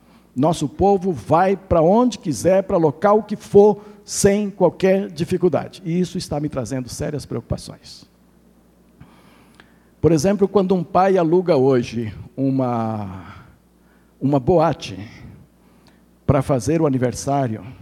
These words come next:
do seu filho, da sua filha, e nessa boate já tem a própria banda, com aquelas coisas terríveis, com aqueles nomes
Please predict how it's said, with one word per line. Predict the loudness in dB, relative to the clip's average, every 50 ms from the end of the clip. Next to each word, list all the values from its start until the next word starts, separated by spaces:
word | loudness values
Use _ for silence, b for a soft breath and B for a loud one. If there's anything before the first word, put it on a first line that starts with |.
| B B B B -20 _ _ _ _ _ _ _ _ _ _ _ _ _ _ _ _ _ -14
do | -12 -12 -6
seu | -4 -4 -4
filho, | -4 -2 -2 -2 0 -2 -4 -6
da | -8 -8
sua | -8 -6 -4 -4 -4
filha, | -4 -4 -4 -2 -2 -2 -4 -6 -10 -12 -14 -18 -20 -20 -20 _ b b b b b b b b _
e | -2 0
nessa | 2 2 0 0 -2 -2
boate | -2 0 0 2 2 0 0 -2 -4 -6
já | -4 -4 -6 -6
tem | -4 -2 -2 -2 0 -2 -2
a | -4 -4
própria | -2 0 0 0 0 -2 -6
banda, | -4 -4 -2 0 0 0 0 -2 -4 -8 -10 -14 -18 -20 -20 -20 -20 _ _ _ _ b b b b b b b b _ -20
com | -16
aquelas | -10 -8 -6 -6 -6 -8 -6
coisas | -4 -4 -4 -4 -4 -8 -6
terríveis, | -8 -8 -6 -4 -2 -2 -2 -2 -4 -6 -10 -12
com | -14
aqueles | -10 -6 -4 -4 -4 -6 -6
nomes | -6 -4 -4 -2 -2 -4 -4 -6 -8 -12 -14 -14 -16 -16 -16 -18 -20 -20